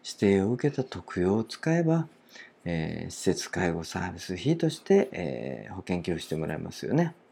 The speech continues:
そんな感じなんですが、基準該当サービスっていうのは、その指定はダメなんですね。受けるほどのレベルではないと。基準が足らんと。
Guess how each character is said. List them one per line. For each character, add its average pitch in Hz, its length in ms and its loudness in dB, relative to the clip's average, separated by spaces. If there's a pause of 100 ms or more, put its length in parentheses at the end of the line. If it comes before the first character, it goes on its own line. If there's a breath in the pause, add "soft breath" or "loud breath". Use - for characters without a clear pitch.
(360 loud breath)
そ - 160 2
ん 175 40 6
な 175 100 2
感 165 220 4
じ 156 100 4
な 156 100 4
ん 123 60 4
で 82 80 0
す - 180 -8
が、 110 260 0 (380 loud breath)
基 117 120 2
準 185 280 6
該 185 220 4
当 175 180 2
サ 165 200 0
ー 143 80 2
ビ 107 80 -4
ス - 140 -4
っ - 20 -2
て - 200 -4
い 76 40 2
う - 20 2
の 104 160 2
は、 107 100 0
そ 104 120 -4
の 101 60 0
指 107 120 -6 (120)
定 202 200 8
は 190 160 8
ダ 160 120 4
メ 160 120 6
な 117 100 4
ん 76 80 -4
で - 80 -10
す - 120 -2
ね。 143 220 2
受 95 200 0
け 135 40 6
る 113 140 4
ほ 113 220 -4
ど 147 160 0
の 165 260 4 (240)
レ 98 160 4
ベ 104 120 4
ル 95 100 0
で 101 100 2
は 87 120 2
な 64 120 -6
い 73 80 -10
と。 - 80 -20 (500 loud breath)
基 107 120 4
準 110 180 4
が 101 160 4
足 90 120 -2
ら 101 120 0
ん 87 80 -2
と。 - 100 -14